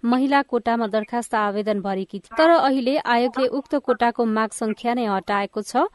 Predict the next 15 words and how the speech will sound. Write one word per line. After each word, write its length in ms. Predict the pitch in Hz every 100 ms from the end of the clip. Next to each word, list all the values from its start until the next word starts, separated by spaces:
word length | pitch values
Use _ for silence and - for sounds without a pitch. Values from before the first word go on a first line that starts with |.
| _ -
उक्त 200 | 294 320
समावेशी 640 | - 262 240 240 247 262
कोटा 380 | 247 247 220 226
दस्तुर 380 | 214 214 - 254
मैले 280 | 233 220 220
राष्ट्रिय 480 | 226 233 - 269
वाणिज्य 540 | 240 214 202 220 226 233
बैंक 500 | 202 214 226 254 285 - - -
इलाम 280 | 269 262 262
शाखामा 520 | - 220 - 262 220
बुझाएको 580 | 190 196 202 208 190 202
थिएँ। 420 | - 240 233 226 - - -
अब 100 | 285
उक्त 320 | 320 311 -
रकम 380 | 311 285 285 285